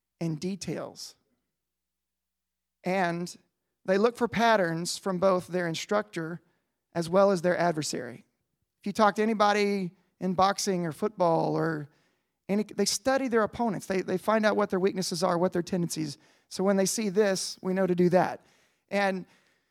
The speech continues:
I want to share some examples that I feel like will help us grow in that God wants us to be masters of knowing how to fight spiritually.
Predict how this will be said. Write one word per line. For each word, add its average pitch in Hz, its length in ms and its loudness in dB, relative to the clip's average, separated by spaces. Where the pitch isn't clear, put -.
I 180 60 -2
want 233 160 0
to 254 40 -2
share 220 220 0
some 202 180 -4
examples 180 580 -6
that 170 120 -2
I 170 60 -2
feel 196 260 -4
like 165 520 -4
will 170 480 -2
help 208 240 4
us 190 180 2
grow 175 460 4
in 180 200 -2
that 180 420 -4
God 240 240 4
wants 247 240 4
us 220 140 0
to 202 120 -4
be 180 120 -2
masters 180 540 -2
of 175 80 -2
knowing 185 240 0
how 175 100 2
to 160 60 0
fight 160 280 -4
spiritually. - 540 -8